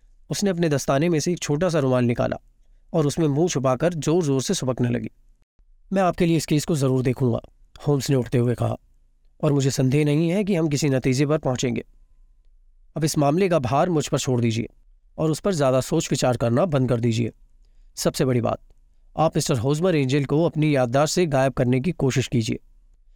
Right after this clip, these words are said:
जैसे वो आपकी ज़िंदगी से हुआ है।" "फिर आप नहीं समझते कि मैं उन्हें दोबारा देख पाऊंगी?" "मुझे डर है नहीं।" "फिर उनके साथ हुआ क्या है?" "आप ये सवाल मुझ पर छोड़ दीजिए। मैं उसका सही हुलिया जानना चाहता हूँ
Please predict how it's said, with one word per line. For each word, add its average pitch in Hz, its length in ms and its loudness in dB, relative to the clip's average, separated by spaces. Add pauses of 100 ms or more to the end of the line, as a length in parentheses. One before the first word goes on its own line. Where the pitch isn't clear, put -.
(140)
जैसे 143 240 0
वो 185 100 2
आपकी 147 240 0
ज़िंदगी 131 320 2
से 131 100 0
हुआ 113 260 0
है।" 120 120 -10 (960)
"फिर 220 260 -2 (640)
आप 160 140 -2
नहीं 190 180 0
समझते 240 360 0
कि 254 100 2
मैं 240 120 2
उन्हें 247 240 0
दोबारा 156 320 0
देख 240 180 0
पाऊंगी?" 202 360 0 (840)
"मुझे 127 220 0
डर 123 160 2
है 151 140 2
नहीं।" 127 260 0 (1000)
"फिर 202 100 -2
उनके 185 220 -2
साथ 214 280 -4
हुआ 185 240 0
क्या 220 160 0
है?" 165 260 -2 (1000)
"आप 156 160 -2
ये 180 60 0
सवाल 143 260 2
मुझ 127 180 -2
पर 131 100 -2
छोड़ 113 200 -2
दीजिए। 113 260 -2 (720)
मैं 151 100 2
उसका 139 240 0
सही 135 280 0
हुलिया 147 300 2
जानना 123 260 2
चाहता - 280 -2
हूँ 104 160 -4